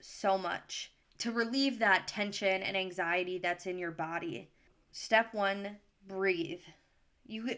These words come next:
when you get anxiety and overwhelm, you can feel yourself and your breath just getting, like, almost like panting. Taking this moment to just even out your breath, refocus your mind, can change your mood drastically.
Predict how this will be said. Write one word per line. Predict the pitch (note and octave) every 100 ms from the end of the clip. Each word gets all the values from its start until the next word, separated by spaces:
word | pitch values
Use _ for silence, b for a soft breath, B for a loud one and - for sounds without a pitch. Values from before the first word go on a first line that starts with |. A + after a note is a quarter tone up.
| - A#3
when | A#3+
you | B3
get | B3+
anxiety | C#4 B3+ G3 F3 G3+ G3+
and | E3+
overwhelm, | F3+ F3+ F3 F#3
you | G#3
can | G#3+ G#3+
feel | - A#3 A#3 A#3
yourself | F#3+ F3+ - F3+ E3+ F3+ - -
and | - G3+
your | F#3
breath | F#3 F#3 -
just | F#3 F3
getting, | F#3+ E3+ E3 E3 E3
like, | F#3+ F#3 - -
almost | G#3+ G#3
like | G#3 G3+
panting. | G3+ A3+ A3+ A#3+ G#3+ E3+ E3 F#3 _ - -
Taking | G#3+ A#3+ B3+ A#3
this | A3 G3+
moment | F#3 F#3+ G#3 G3+
to | G3+
just | G3 F#3+ - _ _ _
even | - A3+ G#3+ A3+
out | G3+ -
your | G#3
breath, | G3+ F3+ F3 - - _ _ _ A3+
refocus | B3 A#3+ G3 - G#3+ -
your | G3
mind, | F3 D#3 E3 F#3 A3+ A3+ -
can | - A3+ G3+ G3 F#3 - -
change | - G3+ F#3+ F#3+ - - -
your | G3+ F#3+
mood | F3+ F3 E3 -
drastically. | F#3+ E3+ - F3+ E3+ F3 E3+